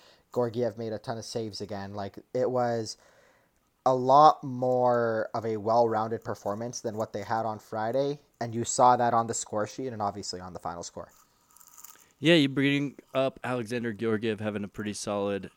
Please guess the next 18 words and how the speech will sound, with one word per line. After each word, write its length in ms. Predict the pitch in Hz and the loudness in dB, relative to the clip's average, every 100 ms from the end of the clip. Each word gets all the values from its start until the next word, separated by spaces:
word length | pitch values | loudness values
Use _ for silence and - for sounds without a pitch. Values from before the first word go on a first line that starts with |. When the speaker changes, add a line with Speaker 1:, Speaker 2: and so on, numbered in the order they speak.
| _ | _
Speaker 2:
couple 340 | - 107 120 104 | -4 -4 -2 -4
of 120 | 92 | -4
games 400 | 98 98 101 92 | -4 -4 -6 -4
there, 240 | 98 110 | -2 -2
giving 260 | 107 104 104 | -2 -4 -6
up 100 | 95 | -6
three 280 | - 123 135 | -6 -2 0
goals 280 | 139 131 110 | 0 0 -2
in 120 | 110 | -4
game 260 | 110 107 | -2 0
one 240 | 101 113 113 | 2 2 2
and 100 | 101 | 0
only 280 | 104 101 98 | -2 -4 -6
one 400 | 92 98 104 101 | -6 -4 -4 -4
in 240 | 95 90 | -8 -10
game 260 | 92 87 87 | -8 -10 -8
two. 320 | 113 110 92 | -6 -6 -6
So 240 | - 90 | -8 -8